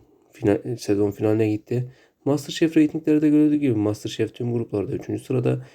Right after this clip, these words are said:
İki kırk yedi total, iki kırk üç A B, iki yetmiş dokuz reyting ise A B C birde elde ettiğini görüyoruz. Önceki yıllarda cumartesi günü ekrana gelmiyordu.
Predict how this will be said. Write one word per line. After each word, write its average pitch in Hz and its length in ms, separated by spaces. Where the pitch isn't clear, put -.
İki - 200
kırk - 200
yedi 123 180
total, 123 300
iki 127 200
kırk 123 240
üç - 120
A 113 120
B, 117 80
iki - 180
yetmiş - 260
dokuz 117 200
reyting 113 300
ise - 140
A 98 140
B 101 100
C 117 200
birde 117 180
elde 131 180
ettiğini 131 300
görüyoruz. 131 440
Önceki 123 460
yıllarda 120 380
cumartesi 120 540
günü 113 140
ekrana 113 360
gelmiyordu. 117 720